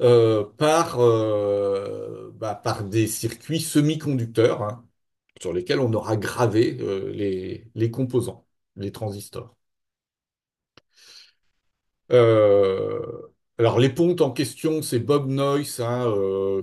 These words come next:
co-inventeur du, du circuit intégré électronique, et Gordon Moore, euh, père de la loi de Moore.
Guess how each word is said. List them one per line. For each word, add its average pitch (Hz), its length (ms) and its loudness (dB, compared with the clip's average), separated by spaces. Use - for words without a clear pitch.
co-inventeur 123 1000 2
du, 101 680 -8
du 98 160 -10
circuit 127 520 -6
intégré 110 580 0
électronique, 120 800 -2
et 113 100 0
Gordon 117 400 2
Moore, 120 540 2
euh, 98 440 -2
père 110 280 0
de 95 140 -4
la 101 240 -2
loi 110 320 2
de 107 100 -8
Moore. 147 520 0